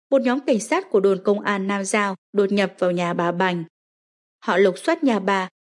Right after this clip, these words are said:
và bắt bà đưa tới đồn công an này giam giữ một ngày. Bà Bành lại bị bắt tại cửa hàng của gia đình và chiều ngày hai mươi sáu tháng chín năm hai nghìn không trăm lẻ hai.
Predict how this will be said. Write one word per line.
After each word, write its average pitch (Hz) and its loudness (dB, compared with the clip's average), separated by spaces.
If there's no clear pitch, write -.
và 226 0
bắt 311 -4
bà 220 0
đưa 233 2
tới 208 2
đồn 214 2
công 196 0
an 185 -4
này 180 -4
giam 185 -2
giữ 202 -2
một 240 2
ngày. 185 -2
Bà 226 0
Bành 214 0
lại 208 0
bị 208 2
bắt 285 -2
tại 226 -4
cửa 196 0
hàng 180 -6
của 180 2
gia 196 -2
đình 190 0
và 220 0
chiều 220 0
ngày 202 -10
hai 226 -6
mươi 226 2
sáu 202 -4
tháng 208 -8
chín 196 -4
năm 240 -2
hai 202 -6
nghìn 185 -6
không 190 -4
trăm 190 -6
lẻ 185 0
hai. 190 -4